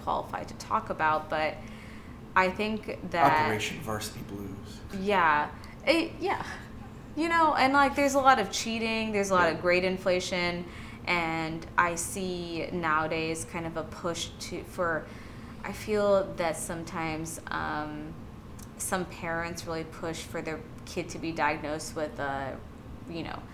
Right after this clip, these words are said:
Speaker 1: dyslexia or A D H D or something so their kid can have extra time during tests.
Speaker 2: Right.
Speaker 1: And I think if you need that time, that's great. But, like, I also feel like sometimes we should just be accommodating. Like, I had a really hard time last year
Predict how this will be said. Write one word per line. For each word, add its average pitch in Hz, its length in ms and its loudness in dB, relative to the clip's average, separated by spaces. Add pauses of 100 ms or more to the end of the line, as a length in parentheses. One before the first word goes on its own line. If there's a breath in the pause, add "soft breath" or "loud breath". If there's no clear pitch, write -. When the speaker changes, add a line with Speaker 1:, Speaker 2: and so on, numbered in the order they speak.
(160 loud breath)
Speaker 1:
dyslexia 185 840 0
or 127 140 0
A 180 80 0
D 180 160 -2
H 170 240 -4
D 254 140 -4
or 254 40 -2
something 170 280 -4
so - 120 -8
their 160 140 -4
kid - 240 -10
can 190 140 -8
have 170 120 -4
extra 170 340 -2
time 226 580 -2
during 165 260 -2
tests. 226 480 0
Speaker 2:
Right. - 380 -8
Speaker 1:
And 185 280 2
I 180 120 4
think 220 260 -4
if 208 140 -6
you 180 80 -2
need 254 140 -2
that 175 140 0
time, 160 220 -4
that's 151 260 -2
great. 190 380 -2
But, 151 80 2
like, 160 220 0
I 190 80 0
also 370 200 0
feel 392 160 -2
like 370 140 0
sometimes 302 300 -4
we 262 80 -2
should - 100 -4
just 269 160 -2
be 269 80 0
accommodating. 151 800 0
Like, 151 200 -2 (1400 loud breath)
I 180 600 4
had 196 220 4
a 190 60 6
really 175 300 2
hard 180 220 0
time 254 260 0
last 156 340 -2
year 156 420 0